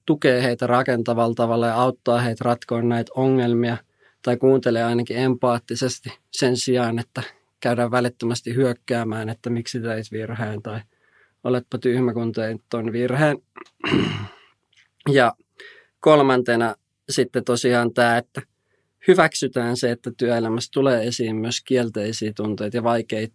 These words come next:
tilanteita. Eli voi olla, että on ilkeä asiakas, voi olla, että tuotantolaitoksessa tulee joku ongelma ja se herättää suuttumusta, se herättää pelkoja, turhautumista,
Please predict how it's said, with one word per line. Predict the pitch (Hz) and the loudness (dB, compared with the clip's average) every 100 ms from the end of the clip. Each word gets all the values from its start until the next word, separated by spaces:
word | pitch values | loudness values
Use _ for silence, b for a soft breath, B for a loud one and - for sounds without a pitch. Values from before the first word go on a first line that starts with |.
| - | -8
tilanteita. | 113 107 104 104 101 104 113 _ _ _ _ - | -6 -4 -6 -8 -10 -10 -12 _ _ _ _ -10
Eli | 113 117 - _ _ - | -4 -4 -6 _ _ 2
voi | 151 151 | 4 6
olla, | 139 127 | 4 2
että | 120 - 117 | -2 -4 -4
on | 123 127 151 | -4 -4 0
ilkeä | 143 127 143 120 | 2 2 0 2
asiakas, | 123 120 113 113 113 - | 0 -2 -6 -6 -8 0
voi | 156 | 2
olla, | 143 120 | 4 0
että | 117 | -2
tuotantolaitoksessa | 127 120 117 117 110 110 113 - 113 - | -2 -2 -2 -2 -2 -2 -6 -10 -10 -4
tulee | 123 117 | -2 -2
joku | 113 117 117 123 | -4 -6 -2 0
ongelma | 123 120 113 117 - _ _ _ | 0 0 -2 -4 -8 _ _ _
ja | 120 | -8
se | 127 135 | -2 2
herättää | 139 127 _ 123 120 | 2 2 _ 0 0
suuttumusta, | 120 123 113 - 107 113 - | 0 -4 -4 -8 -8 -8 -8
se | 113 127 | -4 -2
herättää | 120 113 - 120 117 | 0 -2 -2 -2 0
pelkoja, | 117 117 113 120 110 110 _ _ _ _ _ _ - | -2 -2 -2 -4 -4 -6 _ _ _ _ _ _ -2
turhautumista, | 127 117 127 117 113 113 117 117 - | 0 2 0 -2 -2 -4 -4 -6 -8